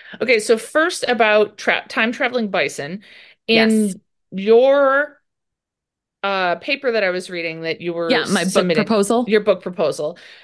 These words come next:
Speaker 1: Um, you
Speaker 2: Yeah.
Speaker 1: were talking about, let me see if I've got this right.
Speaker 2: Okay.
Speaker 1: T B, um,
Speaker 2: Tuberculosis. Uh-huh.
Speaker 1: tuberculosis, we
Speaker 2: For those.
Speaker 1: thought was introduced into this area in a certain time.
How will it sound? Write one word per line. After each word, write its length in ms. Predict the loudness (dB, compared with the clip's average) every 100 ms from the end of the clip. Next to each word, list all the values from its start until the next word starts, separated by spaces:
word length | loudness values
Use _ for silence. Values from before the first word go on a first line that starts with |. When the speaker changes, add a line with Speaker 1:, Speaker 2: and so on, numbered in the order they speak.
| _
Speaker 1:
Um, 220 | 0 0
you 80 | 2
Speaker 2:
Yeah. 60 | 0
Speaker 1:
were 100 | 0
talking 440 | -2 -4 -4 -6
about, 400 | 0 2 2 0
let 80 | -4
me 80 | -4
see 180 | -4 -2
if 100 | -2
I've 140 | -2
got 200 | -4 -4
this 220 | -6 -8
right. 420 | -6 -6 -6 -10 -18 _ _ _ _ _ _
Speaker 2:
Okay. 320 | -4 -4 -6 -8
Speaker 1:
T 280 | -2 0 2
B, 720 | 2 4 4 4 2 0 -8 _ _ -2
um, 520 | 0 2 0 -2 -8
Speaker 2:
Tuberculosis. 880 | -4 -4 0 -2 -2 -2 -4 -4 -10
Uh-huh. 220 | -2 2
Speaker 1:
tuberculosis, 600 | 4 6 6 4 0 -6
we 160 | -4 -2
Speaker 2:
For 80 | 2
those. 240 | 4 6
Speaker 1:
thought 380 | 4 2 -2 -10 -18 _ _ _ -6
was 760 | 0 4 4 4 0 -4 -12 _ _ _ _ _ _ _ -6
introduced 720 | -2 -2 -4 -4 -4 -4 0
into 180 | 2 2
this 240 | 2 0
area 540 | 2 4 4 2 -2 -8
in 160 | -8 -6
a 60 |
certain 640 | -6 -4 -4 -4 -8 -8 -12 _ _ _ _ _ -10
time. 680 | -6 -2 -2 0 0 0